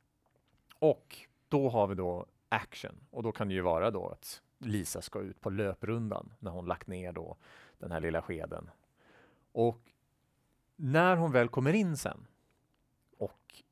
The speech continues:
då ska hon få en liten belöning. Det är en jättebra sak för att få in den här vanan, och det är så våra hjärnor fungerar, att vi vill ha en liten belöning. Och då kan det vara det att man säger: "Ah, nu har jag sprungit, jag är varm, jag har duschat, eh,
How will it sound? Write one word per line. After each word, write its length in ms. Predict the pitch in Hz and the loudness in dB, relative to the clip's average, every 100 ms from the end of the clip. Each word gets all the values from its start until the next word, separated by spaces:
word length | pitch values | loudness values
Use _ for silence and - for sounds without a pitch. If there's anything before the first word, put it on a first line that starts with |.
| _ _ - | _ _ -10
då 160 | 120 | -8
ska 160 | 147 151 | -6 -4
hon 80 | 135 | -4
få 140 | 120 | -4
en 40 | |
liten 220 | 107 110 107 | -4 -4 -2
belöning. 560 | 160 185 135 110 - _ _ - | 0 0 -2 -8 -14 _ _ -2
Det 80 | |
är 40 | 131 | 2
en 60 | |
jättebra 400 | 147 139 135 135 | 2 0 2 2
sak 300 | 131 104 98 | 2 0 -2
för 120 | - 107 | -4 -8
att 100 | - | -6
få 160 | 165 | -6
in 220 | 180 190 | -6 -4
den 120 | 160 113 | -4 -4
här 120 | 82 | -2
vanan, 380 | 92 - 92 113 | -4 -6 -10 -8
och 80 | 127 | -6
det 60 | |
är 20 | |
så 180 | 131 127 | -6 -4
våra 260 | 117 113 107 | -2 2 2
hjärnor 280 | 107 98 95 | 2 0 -4
fungerar, 520 | - 127 190 107 104 | -8 -6 -6 -4 -4
att 160 | 98 | -6
vi 80 | 110 | -6
vill 120 | 117 | -6
ha 100 | 120 | -4
en 60 | 107 | -4
liten 240 | 113 117 | -4 -4
belöning. 520 | 113 139 175 156 110 - - | -2 0 0 -2 -6 -10 -20
Och 220 | - - 139 | -18 -4 -2
då 80 | |
kan 160 | 135 135 | 0 0
det 80 | 131 | 6
vara 320 | 127 113 110 | 8 8 8
det 160 | 101 95 | 4 0
att 120 | - | -2
man 140 | 92 | -4
säger: 200 | 92 90 - | -4 -6 -4
"Ah, 320 | 131 117 95 | -4 -2 -4
nu 100 | 95 | -4
har 60 | 104 | -4
jag 100 | 98 | -4
sprungit, 460 | - 107 98 101 - | -4 -4 -4 -6 -4
jag 140 | 92 | -4
är 60 | 87 | 0
varm, 420 | 95 95 92 95 - - - - | 2 2 -2 -8 -14 -20 -18 -8
jag 100 | 90 | -6
har 60 | |
duschat, 880 | 85 113 - - 107 101 - - - - | -2 -2 -2 0 0 0 -4 -10 -12 -12
eh, 80 | - | -4